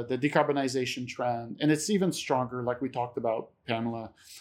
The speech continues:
post February twenty-fourth, post invasion, that energy security is, puts it even more on the spotlight. So the trend is as powerful as ever. Uh, I just need to, you know, do a good job on the stock picking side.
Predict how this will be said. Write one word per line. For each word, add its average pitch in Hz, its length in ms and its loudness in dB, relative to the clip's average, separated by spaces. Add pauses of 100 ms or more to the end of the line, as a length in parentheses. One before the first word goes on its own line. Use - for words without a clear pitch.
(200)
post 135 480 4
February 127 320 2
twenty-fourth, 120 600 -4
post 135 280 0
invasion, 117 640 -6 (340)
that 127 340 8
energy 160 420 6
security 117 840 -2 (420)
is, 135 160 -2
puts - 240 2
it 160 120 -2 (140)
even 175 400 6
more 139 300 6
on 120 120 0
the 123 80 -4
spotlight. - 720 -8 (140)
So 123 480 4
the 131 60 0
trend 165 300 6
is 131 300 2
as - 100 -12
powerful 156 720 6
as 139 120 2
ever. 196 460 6 (420)
Uh, 127 360 10
I 135 120 4
just 139 240 -4
need 131 220 2
to, 120 260 4
you 123 100 -2
know, 110 160 -2
do 120 160 -2
a - 20 -2
good 117 160 -4
job 113 320 0
on 110 140 -4
the - 80 -8
stock - 320 -10
picking - 240 -12
side. - 280 -12